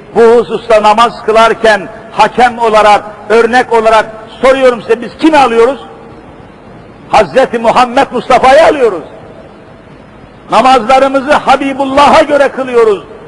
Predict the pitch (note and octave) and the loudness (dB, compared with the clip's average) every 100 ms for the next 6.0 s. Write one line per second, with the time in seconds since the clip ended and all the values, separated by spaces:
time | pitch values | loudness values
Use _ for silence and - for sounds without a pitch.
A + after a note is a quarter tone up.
0 | - B3 C#4+ C#4 C#4+ D4 C#4 C#4 C#4+ C#4+ | -4 0 2 2 0 -4 -2 0 0 -4
1 | D4 A3 D4 C#4 C#4 C4 B3+ B3 B3 A3+ | -6 -8 -6 -2 0 0 0 0 2 2
2 | G3 - - - - C4 C4 C#4 C#4 C#4 | 2 -4 -20 -20 -2 0 2 2 2 0
3 | C#4+ C#4 B3+ C#4 D4 C#4+ C#4 C#4+ D4 B3+ | 0 0 0 0 2 2 2 2 0 -6
4 | D#4 E4 D#4 C#4+ C4 A#3+ A3+ G3+ E3+ - | -4 0 2 2 0 -2 -2 -2 -6 -4
5 | C4+ B3+ C#4 A#3 C#4 C4+ C4 A#3+ C#4+ | -2 0 -2 -2 -2 0 -2 0 -2